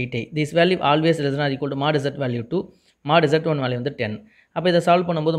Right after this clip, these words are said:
mod மைனஸ் எயிட்னு வரும். இந்த வேல்யூ அப்படியே எழுதிட்டேன், இது டெ-, டூ பிளஸ் டென். அப்போ this value is twelve. அப்போ modulus of minus eight-ஓட வேல்யூ வந்து மாடுலஸ் எடுக்கும்போது நம்மளுக்கு பிளஸ் எயிட்டாக மாறிடும். அப்போ less, எ-, eight less than or equal to mod Z plus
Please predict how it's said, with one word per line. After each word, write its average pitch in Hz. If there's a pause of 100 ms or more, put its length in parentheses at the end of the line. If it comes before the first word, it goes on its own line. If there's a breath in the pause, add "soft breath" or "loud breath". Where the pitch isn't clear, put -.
mod 160 (120)
மைனஸ் 139
எயிட்னு 143
வரும். 156 (520 soft breath)
இந்த 196
வேல்யூ 180
அப்படியே 143
எழுதிட்டேன், 127 (100)
இது 170 (100)
டெ-, 165
டூ 185 (120)
பிளஸ் 151
டென். 107 (500)
அப்போ 156
this 151
value 156
is 156
twelve. 117 (320 loud breath)
அப்போ 190 (200)
modulus 196
of 196 (260)
minus 165
eight-ஓட 147
வேல்யூ 135
வந்து 160
மாடுலஸ் 147
எடுக்கும்போது 123 (280)
நம்மளுக்கு 175
பிளஸ் 143
எயிட்டாக 131
மாறிடும். 110
அப்போ 127
less, 180 (600)
எ-, 127 (200)
eight 214 (100)
less 127
than 160
or 151
equal 170
to 254 (480 loud breath)
mod 175 (120)
Z 147 (160)
plus 233